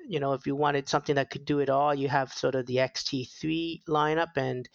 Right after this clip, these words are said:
if you wanted more of a, a photographic camera, uh, you know, these X one hundred, uh, and even X Pro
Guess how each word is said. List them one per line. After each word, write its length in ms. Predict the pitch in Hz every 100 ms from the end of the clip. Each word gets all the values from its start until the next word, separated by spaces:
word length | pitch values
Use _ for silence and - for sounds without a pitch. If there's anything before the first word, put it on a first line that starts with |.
| - - - -
if 240 | 127 -
you 80 | 135
wanted 420 | 139 139 139 131
more 400 | 127 131 131 131
of 460 | - 127 123 117 123
a, 240 | 117 117 _ - - -
a 80 | -
photographic 760 | - 165 160 156 147 - 143
camera, 640 | - 185 175 175 170 175 175 _ _ _ _
uh, 400 | 156 131 127 123 -
you 120 | 135
know, 480 | 131 127 120 123 - - 151
these 200 | 147 139
X 280 | - 151 -
one 100 | 151
hundred, 500 | 143 143 135 135 131 - - -
uh, 300 | 127 120 117
and 160 | 127 147
even 220 | 208 214
X 280 | 160 170 - -
Pro 480 | 160 151 135 127